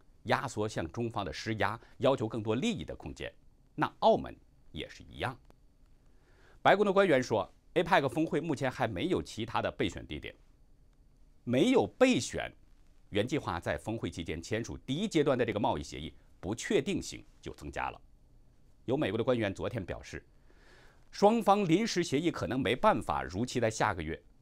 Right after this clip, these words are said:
签署了。这个说法可能引起了中方的注意。中共外交部随即就回应说啊，双方贸易谈判牵头人近期将再次通话，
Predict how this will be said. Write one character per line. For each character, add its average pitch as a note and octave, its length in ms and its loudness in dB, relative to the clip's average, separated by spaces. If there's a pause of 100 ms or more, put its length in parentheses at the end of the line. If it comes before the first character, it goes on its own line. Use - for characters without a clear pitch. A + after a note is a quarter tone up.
(100)
签 G#2 200 -2
署 - 140 -12
了。 G1+ 80 -16 (960)
这 A#3+ 160 4
个 A2 100 0
说 G2 200 -2
法 A#1+ 200 -8 (560)
可 - 160 -6
能 E2 80 -4
引 E2 200 -4
起 - 100 -6
了 C#2 100 -8
中 F#2 160 -8
方 D#2+ 120 -6
的 D#2 80 -6
注 C#2 160 -10
意。 A1 160 -16 (420)
中 C#3+ 140 -2
共 D#3+ 100 -2
外 D3+ 140 6
交 C#3+ 100 6
部 C#3+ 160 2
随 F2+ 160 -4
即 F2 100 -4
就 D#2+ 120 -2
回 C2+ 180 -8
应 D2 220 -6
说 E2 180 -2
啊， C2 100 0
双 C#3 240 -2
方 D#3 160 4
贸 D#3+ 140 2
易 A#2 100 0
谈 - 220 -2
判 G#2+ 180 0
牵 B2 160 -2
头 B2+ 80 2
人 G#2+ 220 0
近 F#3+ 260 0
期 C#3 240 0
将 B2 300 0
再 B2+ 180 0
次 - 120 -8
通 G2+ 180 -10
话， - 180 4